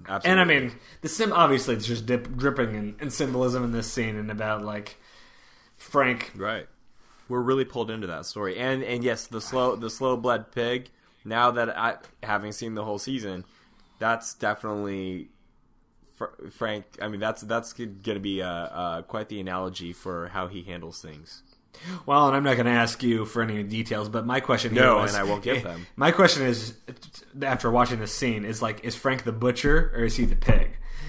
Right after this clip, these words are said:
Speaker 2: And so, I mean, obviously, naturally, we would think Frank was the butcher, but maybe he'll, he's gonna get into some turmoil,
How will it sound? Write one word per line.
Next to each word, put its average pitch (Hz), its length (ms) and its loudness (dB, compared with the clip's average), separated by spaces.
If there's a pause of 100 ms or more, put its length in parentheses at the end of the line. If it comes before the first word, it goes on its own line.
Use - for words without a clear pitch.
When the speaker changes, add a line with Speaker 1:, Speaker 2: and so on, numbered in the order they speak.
(140)
Speaker 2:
And 117 240 0
so, 123 200 6
I 117 100 8
mean, 123 380 2
obviously, 147 500 6
naturally, 127 380 2
we 110 60 0
would 110 180 -4
think 117 160 0
Frank 117 260 0
was 131 220 0
the 123 80 -2
butcher, 107 320 -6
but 104 160 -6
maybe 117 320 -2
he'll, 117 180 -2
he's 107 160 -8
gonna 110 160 -6
get 110 100 -6
into 107 140 -6
some 107 200 -8
turmoil, 101 580 -4